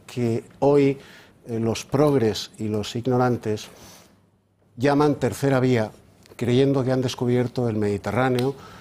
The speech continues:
la pólvora y América todo a la vez. ¿Mm? Bien, Vázquez de Mella ya descubre, vertebrando ese pensamiento que nace de la tradición española, modernizándolo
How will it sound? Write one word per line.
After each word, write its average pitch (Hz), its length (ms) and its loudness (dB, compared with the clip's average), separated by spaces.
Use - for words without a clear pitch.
la 101 140 -4
pólvora 127 480 2
y 113 60 0
América 117 440 -2
todo 104 240 -2
a 104 40 0
la 110 80 2
vez. - 400 -2
¿Mm? 117 120 -8
Bien, 120 160 0
Vázquez 165 280 2
de 180 60 2
Mella 175 420 2
ya 147 280 2
descubre, 156 640 -2
vertebrando 120 880 0
ese 104 220 -8
pensamiento 120 680 -2
que 110 140 -2
nace 143 300 2
de 107 80 -2
la 101 100 -4
tradición 95 380 -6
española, 110 500 -2
modernizándolo 95 880 -2